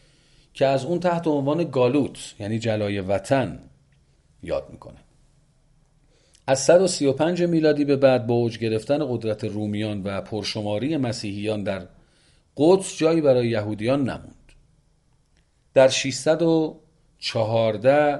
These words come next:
کسری قدس رو به دست گرفت. در ادامه هرقل اون رو از او پس گرفت. بعد مسلمانان در زمان خلفا اون رو تصرف کردند، یعنی با مذاکره از مسیحیان تحویل گرفتن به شرط اینکه به یهودیان اجازه سکونت ندن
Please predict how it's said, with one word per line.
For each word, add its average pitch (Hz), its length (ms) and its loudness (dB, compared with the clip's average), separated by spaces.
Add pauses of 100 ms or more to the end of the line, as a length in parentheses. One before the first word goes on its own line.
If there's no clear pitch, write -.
(140)
کسری 123 680 2
قدس - 360 -4
رو 123 220 -2
به 110 160 -8
دست - 580 -8 (160)
گرفت. 104 440 -8 (760)
در 117 260 0
ادامه 113 320 0
هرقل 113 500 0
اون 139 200 -2
رو 131 60 2
از 120 220 0
او 110 80 -4
پس 113 340 -6
گرفت. 104 460 -8 (800)
بعد 131 240 2
مسلمانان 117 720 0
در 151 140 4
زمان 131 400 0
خلفا 120 420 -2
اون 113 160 -4
رو 107 80 -10
تصرف 107 560 -6
کردند، 98 580 -8 (440)
یعنی 107 140 -4
با 113 120 0
مذاکره 104 520 -2
از 104 160 -2
مسیحیان 104 540 -2
تحویل 127 340 -2
گرفتن 113 400 -4
به 104 60 -8
شرط 120 280 -6
اینکه 117 200 -4
به 110 100 -6
یهودیان 98 500 -6
اجازه 101 480 -6
سکونت 107 480 -6
ندن 101 320 -8